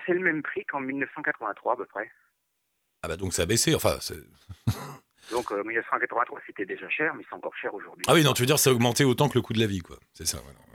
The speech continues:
Speaker 2: Ouais, ouais.
Speaker 1: Oui, voilà, tout à fait, tout à fait. Donc, euh, alors, il y a
Speaker 2: Ouais.
Speaker 1: des, il y a des, quand même, euh, il y a des, il y a, il y a des tarifs, euh, il y a, oui, assez, assez exorbitants, hein, tout ce qui est,
Speaker 2: Ouais.
Speaker 1: euh, c'est tout ce qui est produit de consommation. Il y a, il y a eu des grèves, euh, en Guadeloupe, euh, justement, à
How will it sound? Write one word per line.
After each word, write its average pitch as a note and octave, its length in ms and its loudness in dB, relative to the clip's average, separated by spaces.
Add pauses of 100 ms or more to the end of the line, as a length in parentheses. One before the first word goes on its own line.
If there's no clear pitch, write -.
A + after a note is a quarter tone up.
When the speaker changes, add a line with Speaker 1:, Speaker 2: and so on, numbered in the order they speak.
(100)
Speaker 2:
Ouais, - 40 -16
ouais. - 380 2
Speaker 1:
Oui, C4+ 80 -2
voilà, F3 320 4
tout - 140 -12
à E3+ 80 0
fait, B3+ 220 -2
tout C#3 140 -12
à D#3 80 -4
fait. - 220 -6
Donc, D3 220 -6
euh, G#2+ 180 -6 (920)
alors, A#2+ 180 4
il A#2 80 4
y - 20 6
a - 40 6
Speaker 2:
Ouais. - 20 -6
Speaker 1:
des, G#2+ 340 -2
il G#2 60 -10
y A2 60 -2
a G#2 40 -2
des, G#2 140 -6
quand A2 160 -6
même, A#2 260 -6
euh, G2 260 -6
il G2 60 -12
y G2 60 -4
a G2 40 -4
des, F#2+ 520 -10 (680)
il - 100 -18
y F#2 60 -16
a, - 40 -8
il - 100 -18
y G#2 40 -10
a G2 40 -8
des F#2+ 160 -12
tarifs, - 500 -12
euh, F#2+ 500 -10 (160)
il G2+ 80 -18 (100)
y - 40 -16
a, B2+ 60 -8
oui, E3+ 240 -4
assez, G#2+ 400 -8
assez - 260 -6
exorbitants, G2 500 -12
hein, C2+ 260 -12
tout - 120 -18
ce - 180 -18
qui F#2 120 -20
est, F#2 120 -20 (160)
Speaker 2:
Ouais. E2 60 -18 (680)
Speaker 1:
euh, - 180 -16
c'est - 320 -12
tout - 100 -14
ce - 100 -16
qui - 80 -14
est - 60 -18
produit G#2 240 -8
de - 60 -14
consommation. G2+ 680 -12
Il A#2 40 -2
y G2+ 40 -2
a, - 60 -4
il A2+ 80 -10
y G#2+ 60 -2
a - 20 -2
eu G2+ 100 -6
des G2+ 140 -6
grèves, A2 400 0
euh, F#2+ 240 -4
en G2 140 -6
Guadeloupe, G#2+ 480 -6
euh, G2+ 220 -4
justement, A2 420 -8
à G2+ 40 -6